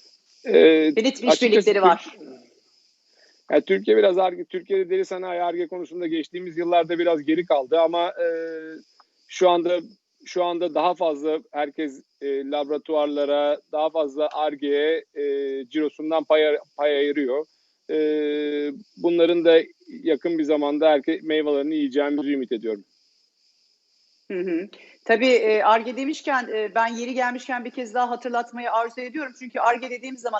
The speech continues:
Speaker 2: araştırma geliştirme dediğimiz zaman nitelikli personel istihdamı da gerektiriyor işletmeler açısından. Malum, e, deri mühendisliği konusunda burs ve istihdam garantisi sağlayan çok önemli bir yayın yapmıştık. E, sizinle de
Speaker 1: Evet.
Speaker 2: görüşmüştük bu konuyu ayrıca.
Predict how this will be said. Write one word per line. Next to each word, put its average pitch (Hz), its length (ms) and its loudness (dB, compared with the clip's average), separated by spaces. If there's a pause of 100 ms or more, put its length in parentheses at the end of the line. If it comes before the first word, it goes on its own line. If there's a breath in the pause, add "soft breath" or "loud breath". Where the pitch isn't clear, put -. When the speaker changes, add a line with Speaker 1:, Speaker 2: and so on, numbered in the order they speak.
Speaker 2:
araştırma 226 320 -2
geliştirme 220 460 -10
dediğimiz 226 340 -6
zaman 233 280 0 (260 soft breath)
nitelikli 254 380 -2
personel 262 540 0
istihdamı 254 640 -2
da 202 180 2 (180)
gerektiriyor 185 500 -8
işletmeler 190 500 -10
açısından. 202 560 -6
Malum, 226 360 -4 (320 soft breath)
e, 202 280 -2
deri 240 200 -4
mühendisliği 233 600 -10
konusunda 233 540 -6
burs 240 240 -8
ve 240 80 -6
istihdam 233 460 -2
garantisi 220 380 0
sağlayan 214 360 -2
çok 269 200 -10
önemli 226 320 -8
bir 208 100 -8
yayın 208 240 -2
yapmıştık. 196 580 -6 (320 soft breath)
E, 196 440 0
sizinle 240 300 0
de 160 60 12
Speaker 1:
Evet. 151 160 10
Speaker 2:
görüşmüştük 196 520 -6
bu 196 80 -8
konuyu 202 320 -2
ayrıca. 196 540 2